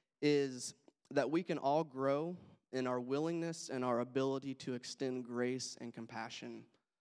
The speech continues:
to those who are suffering in ways that maybe you can't relate to, in ways that you just perhaps don't even understand. Most people I've found,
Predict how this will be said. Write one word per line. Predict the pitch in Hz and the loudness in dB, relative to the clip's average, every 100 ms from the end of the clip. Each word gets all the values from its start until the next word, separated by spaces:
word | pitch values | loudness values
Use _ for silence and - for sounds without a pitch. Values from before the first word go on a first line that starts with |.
| _ _ - | _ _ -4
to | |
those | 120 120 117 | 0 0 0
who | 113 | -4
are | 110 | -4
suffering | - 107 - - - - _ _ _ _ _ _ - | -4 -8 -8 -12 -12 -16 _ _ _ _ _ _ -2
in | 123 | 2
ways | 127 127 127 | 4 2 0
that | 120 120 - _ _ _ | -2 -4 -4 _ _ _
maybe | 131 135 | 0 0
you | 131 151 | 0 -4
can't | 147 156 147 | -2 -2 -2
relate | 117 117 123 139 | -4 -4 -4 -4
to, | - 147 143 147 147 _ | 0 2 2 0 -6 _
in | 123 123 | -4 -4
ways | 123 123 123 | -2 -2 -2
that | 120 | -2
you | 120 | -2
just | 120 123 - - - | -2 -2 -4 -16 -8
perhaps | 123 123 120 | -6 -6 -4
don't | - 120 | 0 2
even | 120 117 | 2 0
understand. | - 120 120 - 85 76 85 - _ _ _ _ _ _ _ _ _ _ _ _ _ - | -4 -6 -6 -8 -8 -8 -10 -12 _ _ _ _ _ _ _ _ _ _ _ _ _ -4
Most | 135 147 170 - | 2 4 4 0
people | 175 165 160 | -6 -4 -2
I've | 123 135 135 | 0 0 -2
found, | - 170 170 143 147 | -6 -6 -4 -4 -6